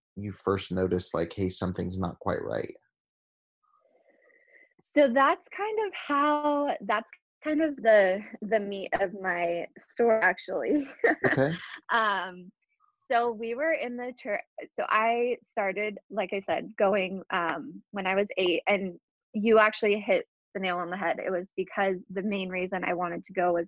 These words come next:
Speaker 2: because it was Goldfish Sunday. So I
Speaker 1: <laughs>
Speaker 2: really didn't know what
Speaker 1: And
Speaker 2: I was getting into.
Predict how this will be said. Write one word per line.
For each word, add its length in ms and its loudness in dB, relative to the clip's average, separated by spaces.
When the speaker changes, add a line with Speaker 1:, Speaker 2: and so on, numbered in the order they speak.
Speaker 2:
because 340 -2
it 80 -6
was 120 -4
Goldfish 540 -6
Sunday. 360 -6
So 240 0
I 220 4
Speaker 1:
<laughs> 280 -8
Speaker 2:
really 340 4
didn't 340 0
know 240 2
what 80 4
Speaker 1:
And 80 2
Speaker 2:
I 60 0
was 120 -4
getting 260 -4
into. 560 0